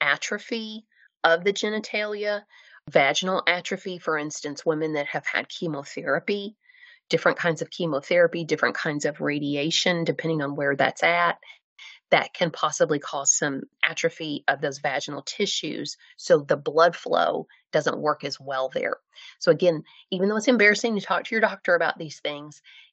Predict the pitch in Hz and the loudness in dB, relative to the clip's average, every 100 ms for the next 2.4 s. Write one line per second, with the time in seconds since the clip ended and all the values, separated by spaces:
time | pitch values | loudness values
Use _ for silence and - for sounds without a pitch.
0 | - 180 - 202 196 170 202 208 202 196 | -8 -8 0 0 0 -2 0 0 0 2
1 | 196 190 196 175 254 330 180 - - 170 | 0 2 -2 2 6 6 6 2 -6 -6
2 | - 156 147 - | 2 2 2 -6